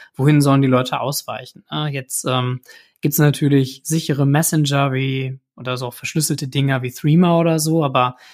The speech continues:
ziehen sich die Leute, die sich nicht damit beschäftigen, wirklich so eine Extra-App darunter oder bleibt's halt dann doch irgendwie dabei, dass die Leute das akzeptieren und fertig ist? Und ich glaube, dann ist halt die Frage,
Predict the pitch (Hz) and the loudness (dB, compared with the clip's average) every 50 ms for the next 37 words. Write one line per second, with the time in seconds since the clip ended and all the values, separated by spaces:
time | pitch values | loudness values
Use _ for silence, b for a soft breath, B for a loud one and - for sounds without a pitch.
0 | B B B B - - - 151 156 165 156 151 151 - - 143 139 139 139 143 | B B B B -6 0 2 4 6 6 4 2 0 -2 0 2 4 4 4 4
1 | 143 - 147 135 143 139 135 131 131 156 147 147 - 139 135 - 139 - - 151 | 2 0 0 0 0 0 0 -2 -2 -2 -2 0 0 -2 -2 -2 -4 -4 -2 -4
2 | 143 - - 147 143 139 135 147 143 - 151 131 - 156 143 143 139 143 131 139 | -4 -4 -2 -2 0 0 0 0 -2 -2 -6 -6 -2 -2 0 0 0 -2 -2 -6
3 | - - - 175 156 151 151 _ - 160 147 139 147 147 151 151 - 160 147 147 | -6 -6 -4 -4 -4 -4 -4 _ -2 0 0 0 0 -2 -2 -2 -2 -2 -2 -2
4 | 147 139 127 127 127 123 120 120 123 B B B B B B B B - 127 127 | -2 -2 -2 0 0 0 0 0 -2 B B B B B B B B 0 0 0
5 | 131 127 - - 143 127 123 120 120 120 - - - 127 127 123 123 120 127 143 | 0 0 -2 -2 0 0 2 0 0 -4 -6 -8 -4 0 0 0 0 0 -2 -4
6 | - 160 131 135 127 131 127 123 123 127 120 120 123 123 120 - - 127 131 131 | -4 -4 -4 -4 -4 -4 -4 -4 -4 -2 -2 -2 -2 -2 -4 -4 -4 -4 -6 -6
7 | - 143 131 123 127 120 - - 143 - - - 156 147 143 135 131 127 - 135 | -6 -8 -8 -8 -8 -10 -12 -14 -18 -12 -6 -2 -2 0 0 -2 -2 -4 -6 -8
8 | 127 123 120 - 127 139 - - - b b b b b b 139 139 - 151 143 | -8 -8 -10 -10 -10 -10 -10 -12 -14 b b b b b b 0 0 2 2 2
9 | 147 143 139 143 160 160 - 151 147 165 147 - - 135 131 139 139 143 139 139 | 2 2 2 2 2 2 2 0 0 0 -4 -4 -2 0 0 2 2 2 0 0